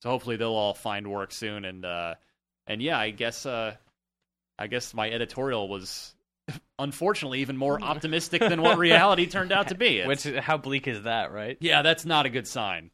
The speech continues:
Speaker 1: So, uh, rest in peace, LucasArts. Quickly, Mitch, I
Speaker 2: Yes,
Speaker 1: know this
Speaker 2: sir.
Speaker 1: is covered in your feature. Your f-, single favorite LucasArts game ever?
Speaker 2: Star Wars Republic Commando two.
Speaker 1: Re-, that doesn't exist.
Speaker 2: Republic Commando one. Di-, Jesus Christ. I was
Speaker 1: Wishful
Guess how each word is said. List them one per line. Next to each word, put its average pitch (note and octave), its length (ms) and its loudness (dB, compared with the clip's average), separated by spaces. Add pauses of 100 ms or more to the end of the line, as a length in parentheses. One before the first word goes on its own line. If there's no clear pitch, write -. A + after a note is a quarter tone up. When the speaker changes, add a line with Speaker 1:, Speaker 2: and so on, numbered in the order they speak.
(100)
Speaker 1:
So, F#2+ 300 -10 (560)
uh, G2 160 0
rest E3+ 280 2
in D#3 120 -2
peace, D#3+ 260 -2
LucasArts. C3+ 720 -2 (260)
Quickly, F3 340 -2
Mitch, D3 400 -2
I D#3 180 -14
Speaker 2:
Yes, C3 180 -4
Speaker 1:
know B2 100 0
this C#3 120 0
Speaker 2:
sir. C#3 60 -6
Speaker 1:
is A#2 60 -10
covered C#3+ 300 0
in C3 80 -6
your B2 100 -8
feature. A#2 340 -8 (400)
Your C#3+ 200 0
f-, - 160 -8 (340)
single C#3 520 -4 (140)
favorite B2 420 -2 (220)
LucasArts A2 520 -8
game F2 300 -12 (160)
ever? - 320 -8
Speaker 2:
Star C#3 180 0
Wars C3+ 180 -2
Republic A2+ 300 -8
Commando G2 280 -10
two. F#2+ 300 -12
Speaker 1:
Re-, G#2 80 -14 (540)
that D3 100 -14
doesn't D3+ 200 -8
exist. A#2 480 -8 (340)
Speaker 2:
Republic C3 340 -4
Commando A#2+ 240 -4
one. A2 240 -4
Di-, C3 260 0 (100)
Jesus A#2+ 340 -8
Christ. - 280 -4 (240)
I B2+ 100 2
was C#3 220 2
Speaker 1:
Wishful E3 80 4